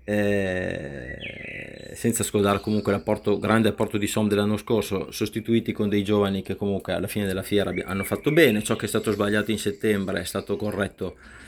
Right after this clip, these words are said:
in gennaio, dove comunque con un mercato oculato si sono tappati i buchi necessari. Anche quest'anno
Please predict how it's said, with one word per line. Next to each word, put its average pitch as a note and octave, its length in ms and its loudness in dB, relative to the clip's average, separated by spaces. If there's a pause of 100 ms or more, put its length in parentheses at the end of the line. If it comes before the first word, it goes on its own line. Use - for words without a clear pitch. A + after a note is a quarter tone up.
(380)
in A#2 100 0
gennaio, A2 640 4
dove G#2+ 220 2
comunque A2+ 440 0
con G#2+ 140 -4
un G#2+ 80 0
mercato G#2 540 0
oculato G#2+ 760 4
si - 160 -6
sono G#2 360 -4
tappati A2+ 480 2
i - 20 2
buchi A2 320 2
necessari. G#2+ 760 2 (880)
Anche C3 260 4
quest'anno A#2 800 2